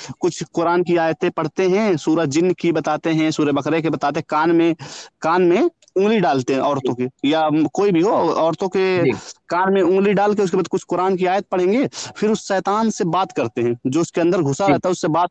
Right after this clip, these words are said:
Speaker 1: करते हैं। तो इसकी कुछ हकीकत है?
Speaker 2: अच्छा, आप मुझे बताओ कि क्या आपको ये पता है कि बाज मंदिरों में भी सेम ऐसा होता है?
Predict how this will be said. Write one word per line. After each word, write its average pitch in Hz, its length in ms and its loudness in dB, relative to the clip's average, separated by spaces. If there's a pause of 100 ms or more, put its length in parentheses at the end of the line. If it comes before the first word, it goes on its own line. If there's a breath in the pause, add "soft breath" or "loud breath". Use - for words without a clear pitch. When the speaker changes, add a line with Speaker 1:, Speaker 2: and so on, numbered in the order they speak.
Speaker 1:
करते 127 260 -2
हैं। 123 100 0 (280 loud breath)
तो 180 80 2
इसकी 175 180 -2
कुछ 196 280 -4
हकीकत 180 380 -2
है? 320 140 2 (1400)
Speaker 2:
अच्छा, 247 180 2
आप 226 220 4
मुझे 247 140 2
बताओ 185 460 0 (220 soft breath)
कि 202 80 0
क्या 202 180 2
आपको 202 260 4
ये 202 100 6
पता 208 220 2
है 285 100 4
कि 208 600 4
बाज 160 400 2 (100)
मंदिरों 151 380 2
में 202 120 0
भी 196 100 0
सेम 190 240 0
ऐसा 170 160 -4
होता 151 240 -6
है? 160 140 -14